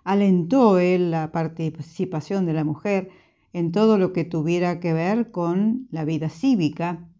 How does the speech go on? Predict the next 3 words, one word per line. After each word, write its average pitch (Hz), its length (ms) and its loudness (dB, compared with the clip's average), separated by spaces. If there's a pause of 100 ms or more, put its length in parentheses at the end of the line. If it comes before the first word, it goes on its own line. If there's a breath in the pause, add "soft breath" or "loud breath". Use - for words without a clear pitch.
en 165 120 -4
Turquía. 170 640 -2 (1400 loud breath)
Eh, 190 720 2